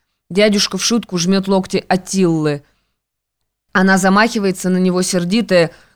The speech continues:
вдруг начинает хохотать своим молодым внезапным смехом. То и дело слышится колючий хохот Лики. Одна Маня примолкла, угрюмая, измученная. По дороге на Липовку их застаёт ночь. Парк уже иллюминован.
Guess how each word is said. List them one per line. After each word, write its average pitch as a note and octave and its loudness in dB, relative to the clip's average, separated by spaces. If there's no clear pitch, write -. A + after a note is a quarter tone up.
вдруг G#3+ -2
начинает G3+ 0
хохотать G3+ 0
своим F#3+ 0
молодым F#3+ 2
внезапным F#3+ 0
смехом. G#3+ -2
То A3 2
и G#3+ 4
дело A3+ 2
слышится G#3+ -2
колючий G3+ 0
хохот G3 -2
Лики. E3+ 0
Одна G#3+ 2
Маня A3+ 4
примолкла, F#3 0
угрюмая, F3+ 2
измученная. D#3+ -2
По E3+ -10
дороге F#3+ 2
на F#3+ 4
Липовку G3+ -2
их G3 2
застаёт F#3+ 0
ночь. E3 -2
Парк A3+ 0
уже F#3+ 0
иллюминован. F#3+ 2